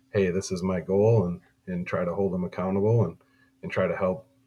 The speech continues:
you know, hit the steps along the way. But I think just like that family has a goal, I think all of us as sellers, you know, we,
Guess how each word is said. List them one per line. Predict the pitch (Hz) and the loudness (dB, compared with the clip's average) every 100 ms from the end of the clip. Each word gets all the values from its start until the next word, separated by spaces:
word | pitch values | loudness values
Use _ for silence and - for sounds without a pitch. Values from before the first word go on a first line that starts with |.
| 98 | -4
you | |
know, | 90 | -2
hit | 85 101 | 0 -2
the | - | -4
steps | - 104 95 - | -6 -2 -2 -4
along | 85 90 85 | -4 -4 -4
the | 80 | -2
way. | 104 107 | 2 2
But | 85 85 - _ _ _ _ | 2 -6 -12 _ _ _ _
I | 113 | -2
think | 110 98 - _ _ _ _ _ _ _ _ _ _ _ _ _ _ - | 0 0 -4 _ _ _ _ _ _ _ _ _ _ _ _ _ _ -4
just | 113 104 | -2 0
like | 95 | -2
that | 90 85 | -2 -4
family | - 123 120 98 | 0 2 4 4
has | 95 92 | 2 0
a | 95 | -4
goal, | 90 90 90 92 87 - - - - _ - | -4 -2 0 -2 -6 -14 -20 -20 -20 _ -14
I | |
think | - 101 - - - _ _ - | -4 -4 -4 -12 -20 _ _ -2
all | 101 | 0
of | 92 | 2
us | 95 104 82 | 0 0 -2
as | 82 | -6
sellers, | - 104 110 90 90 - | 0 2 2 0 -4 -6
you | 92 | -6
know, | 92 | -4
we, | 95 98 95 | -2 -2 -4